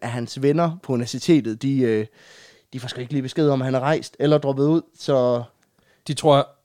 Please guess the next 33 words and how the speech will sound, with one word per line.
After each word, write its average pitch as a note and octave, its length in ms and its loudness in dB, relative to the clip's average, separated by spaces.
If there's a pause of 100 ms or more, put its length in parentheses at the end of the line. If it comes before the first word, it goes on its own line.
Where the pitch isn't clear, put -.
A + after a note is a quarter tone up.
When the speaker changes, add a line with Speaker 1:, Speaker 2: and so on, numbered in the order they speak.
(140)
Speaker 1:
de D#3+ 80 -4
tror E3 220 2
simpelthen, D#3 280 2
han C#3+ 120 4
er C3+ 60 0
druknet C3 420 2
i - 20 2
den A2 80 -2
lokale C#3 340 -2
flod. F3 260 4
Speaker 2:
<laughs> A#2 80 0 (600)
Det - 80 -4 (440)
var - 120 -14
da A#2+ 120 -12
også A2+ 160 -8
forfærdeligt B2 380 -6
at B2+ 40 -6
grine B2 140 -4
af, B2+ 80 -10
men, C3 180 -12 (100)
Speaker 1:
Ja. D3+ 180 0
Speaker 2:
men D3 80 2
altså D#3+ 280 2
stadigvæk. F#3 400 4 (2250)
Men E3+ 100 -2
så A3 80 4
ikke, A#3+ 180 2
han G3+ 140 4
har, F3 260 4
han F3 160 0
har, F#3 120 0
han F3 180 0
har, E3 220 0